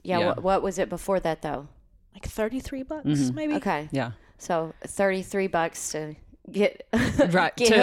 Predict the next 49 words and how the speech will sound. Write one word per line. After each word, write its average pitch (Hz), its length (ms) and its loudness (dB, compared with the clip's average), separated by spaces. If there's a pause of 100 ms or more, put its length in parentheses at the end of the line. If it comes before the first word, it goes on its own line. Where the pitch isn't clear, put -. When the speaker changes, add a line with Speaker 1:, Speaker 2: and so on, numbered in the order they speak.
Speaker 1:
hooked - 120 4
on 220 160 6
the 208 60 -4 (240)
Speaker 2:
to, 220 120 6
right, 180 200 6
Speaker 1:
pills. - 100 -8
Speaker 2:
to 208 80 0
get 165 160 4
hooked 165 220 0
on 202 100 4
the 226 80 0
pills 160 400 2
and 151 120 2
to 143 60 0
Speaker 3:
Mm-hmm. 135 100 2
Speaker 2:
wreck 131 180 0
your 135 120 2
liver, 120 440 0 (120)
but 156 240 2
also 180 420 0
to 185 220 0
help 117 260 -2
you 127 340 -2
not 113 240 -2
be 127 100 -2
in 143 100 0
pain. 202 200 2
Speaker 1:
Certainly, 208 420 4
Speaker 2:
Thank - 40 2
you 147 60 2
very - 200 4
Speaker 1:
and - 100 0
Speaker 2:
much. - 80 0
Speaker 3:
Not 214 140 4
Speaker 1:
yes, - 300 4
Speaker 3:
mine. - 140 6
Speaker 1:
it, 214 220 4
yeah, 175 420 2
yeah, 180 300 2
with, 185 120 -6 (160)
Speaker 2:
All 170 200 2
Speaker 1:
you 202 60 4
know. 170 220 4
Speaker 2:
appreciation 160 920 0
to 123 420 -4 (280)
pain 135 180 -4
relief. - 240 -8
Speaker 1:
Absolutely. 170 640 0
So 208 440 2